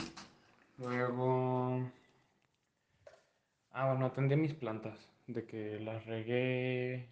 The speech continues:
les limpié las hojas a las que tenía que limpiarle las hojas. Y así, ¿verdad? Este, también luego hice de mi mezcla esa,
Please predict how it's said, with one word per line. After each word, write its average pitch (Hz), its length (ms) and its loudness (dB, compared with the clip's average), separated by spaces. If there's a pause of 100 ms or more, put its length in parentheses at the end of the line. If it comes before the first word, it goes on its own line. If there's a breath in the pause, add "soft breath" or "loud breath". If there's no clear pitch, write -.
les 131 200 -2
limpié 120 260 -2
las 120 200 -2
hojas 117 240 -12
a 113 40 -10
las 107 160 -14
que 113 100 -14
tenía 107 240 -10
que 113 100 -12
limpiarle 107 420 -8
las 104 220 -10
hojas. 131 840 0 (1200)
Y 135 80 -10
así, 143 200 2
¿verdad? 160 300 6 (200)
Este, 123 840 2
también 123 1080 2
luego 123 280 8
hice 123 260 2 (1000 loud breath)
de 123 140 -2
mi 117 140 2
mezcla 120 440 2
esa, 120 600 0